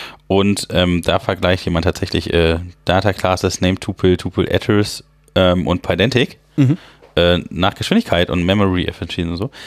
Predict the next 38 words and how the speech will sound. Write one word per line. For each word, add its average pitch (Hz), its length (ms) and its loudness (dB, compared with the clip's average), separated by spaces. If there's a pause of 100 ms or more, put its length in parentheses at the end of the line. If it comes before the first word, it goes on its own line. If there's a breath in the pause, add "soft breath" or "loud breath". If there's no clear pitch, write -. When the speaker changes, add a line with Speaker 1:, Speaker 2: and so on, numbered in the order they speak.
(300 loud breath)
Speaker 1:
Und 92 160 0
da 92 100 4
schneidet 104 400 0
Pydantic 113 380 -2
vor - 160 -2
allem 101 100 -2
beim 92 220 -2
Erstellen 143 400 0
von - 180 -2
den 98 140 2
Objekten - 400 -4
relativ 98 360 -2
schlecht - 520 -4
ab. - 240 -2 (240)
Speaker 2:
Okay, - 320 0 (140)
gut, - 260 -4 (100)
ja. 101 160 0 (680 loud breath)
Speaker 1:
Und 80 160 -2
das 78 160 -2
irgendwie, 80 180 0
Speaker 2:
Ja, 254 140 4
gut. 139 300 0
Speaker 1:
das 85 140 -2
irgendwie, 82 300 0
weiß 82 140 2
nicht, 82 160 0
fünfzehn - 380 -2
Mal 82 140 4
so 85 60 0
lange 85 180 2
dauert 85 240 2
oder 80 100 0
so, 85 120 -2 (160)
ja. 85 140 2 (920 loud breath)
Aber 98 140 2
sonst 113 200 0
vielleicht 165 240 2
schnell, 80 260 2